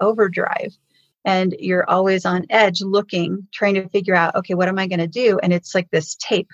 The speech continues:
that plays over and over in your mind, trying to figure out how you're going to keep yourself safe. And especially if you have a family also. And then if you have a business, you have a business continuation plan.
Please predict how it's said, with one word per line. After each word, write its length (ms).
that 160
plays 340
over 280
and 100
over 260
in 120
your 140
mind, 380
trying 180
to 80
figure 320
out 200
how 180
you're 180
going 240
to 80
keep 260
yourself 360
safe. 360
And 140
especially 600
if 160
you 120
have 200
a 40
family 520
also. 380
And 160
then 140
if 120
you 100
have 200
a 60
business, 580
you 60
have 320
a 60
business 480
continuation 840
plan. 520